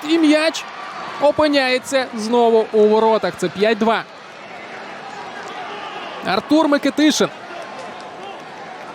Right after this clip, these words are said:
забиває. Владислав Супряга. Бачите, вже з гіпсом.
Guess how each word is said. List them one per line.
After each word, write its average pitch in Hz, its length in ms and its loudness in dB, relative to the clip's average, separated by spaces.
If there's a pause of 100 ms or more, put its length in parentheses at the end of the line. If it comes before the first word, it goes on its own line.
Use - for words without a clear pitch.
(420)
забиває. 202 480 2
Владислав 214 500 2
Супряга. 214 560 2 (1300)
Бачите, 175 260 -4
вже 170 180 0
з 156 80 -2
гіпсом. 196 460 2